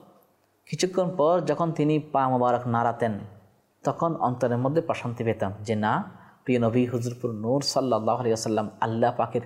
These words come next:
কৃতজ্ঞতা জ্ঞাপনকারী বান্দা, তিনি আল্লাহ পাকের কৃত-,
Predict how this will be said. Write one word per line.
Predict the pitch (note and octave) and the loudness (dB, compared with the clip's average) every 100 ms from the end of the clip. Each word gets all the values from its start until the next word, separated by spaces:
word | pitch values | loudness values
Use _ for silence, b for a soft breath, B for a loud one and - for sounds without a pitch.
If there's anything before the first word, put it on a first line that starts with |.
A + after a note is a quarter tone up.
| - | -2
কৃতজ্ঞতা | F3+ F#3 E3 D3+ | 0 2 2 2
জ্ঞাপনকারী | C3+ C#3 B2+ B2+ A#2 | 0 -2 0 2 2
বান্দা, | G#2+ A2 G#2+ G2 F#2+ - b b b | 2 0 2 0 -2 -12 b b b
তিনি | C3+ C3 | 0 2
আল্লাহ | A#2 B2+ | 2 2
পাকের | B2 A#2 B2+ - B B | 0 0 0 -2 B B
কৃত-, | - C#3+ | -2 -2